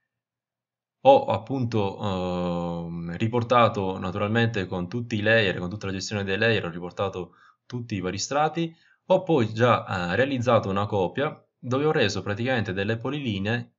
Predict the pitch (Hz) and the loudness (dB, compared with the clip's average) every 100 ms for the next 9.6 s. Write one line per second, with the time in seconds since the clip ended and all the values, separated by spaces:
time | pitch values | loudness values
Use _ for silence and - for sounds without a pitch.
0 | _ 160 165 - 160 - - _ 113 110 | _ -8 -8 -6 -8 -8 -14 _ -6 -6
1 | - 120 110 - 110 98 95 101 104 107 | -12 -8 -6 -2 0 0 -2 -6 -6 -6
2 | 104 98 90 87 82 87 - 78 - 82 | -6 -4 -4 -4 -6 -10 -10 -14 -14 -16
3 | 85 82 80 - _ _ _ _ 95 90 | -12 -10 -12 -16 _ _ _ _ -6 0
4 | 95 90 85 82 _ - 90 87 87 85 | 0 0 -4 -6 _ -8 -4 -2 -4 -6
5 | 85 82 82 95 117 95 82 87 90 85 | -8 -8 -10 -12 -10 -6 -4 -2 -2 -2
6 | 117 123 131 135 156 151 _ _ _ - | -2 0 0 -2 -10 -12 _ _ _ -10
7 | 90 87 82 85 85 82 80 78 78 78 | -6 -4 -4 -8 -10 -12 -14 -14 -14 -18
8 | _ - 87 95 90 - 92 90 87 85 | _ -12 -10 -8 -8 -4 -2 0 -2 -4
9 | _ _ _ 87 82 87 | _ _ _ -10 -8 -8